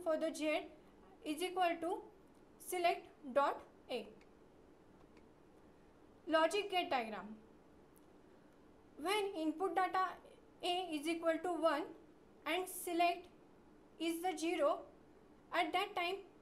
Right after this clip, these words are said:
first input and gate will be enabled, so Y is equal to one. When A is equal to one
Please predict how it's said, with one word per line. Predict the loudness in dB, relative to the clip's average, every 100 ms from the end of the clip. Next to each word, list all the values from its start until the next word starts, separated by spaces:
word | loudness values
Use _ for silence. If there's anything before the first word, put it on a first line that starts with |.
| -6
first | 0 0 0
input | -2 0 0 -2 -4 -6 -12 -20 -20 -20 -20 -20 -4
and | 2 4 4
gate | 2 0 -2 -12 -20 -20 -6 -2
will | 0
be | 0 -2 0
enabled, | 2 2 2 2 0 -8 -20 -20 -6
so | 2 2 2 -6 -20 -20 -18 0
Y | 4 6 4
is | 0
equal | 0 2 2
to | 0 -6 -8
one. | -4 -2 -2 -6 -20 -20 -20 -20 -20 -18 0
When | 2 4 0
A | 2 2
is | 2 0
equal | -2 -2 0
to | 0 0
one | 0